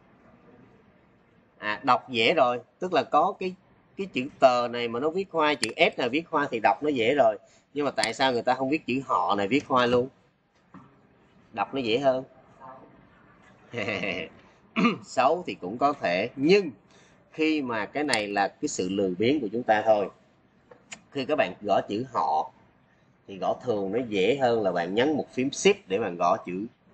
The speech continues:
chữ hoa. Và khi bạn gõ chữ họ thì trong đó nó có họ, tên và năm sinh,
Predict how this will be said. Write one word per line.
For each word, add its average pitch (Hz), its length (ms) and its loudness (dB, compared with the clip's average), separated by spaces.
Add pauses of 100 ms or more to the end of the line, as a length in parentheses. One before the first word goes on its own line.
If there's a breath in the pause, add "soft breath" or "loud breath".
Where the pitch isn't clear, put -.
(140)
chữ 87 80 -14 (120)
hoa. 104 220 -4 (1300)
Và 127 320 0 (240 soft breath)
khi 175 160 0
bạn 113 200 -2
gõ 110 240 4
chữ 139 200 -4
họ 98 380 2
thì 110 160 -2
trong 131 260 2
đó 143 140 4
nó 170 120 -4
có 160 280 0
họ, 92 380 -2
tên 131 240 2
và 110 100 0
năm 113 260 -6
sinh, 120 280 -4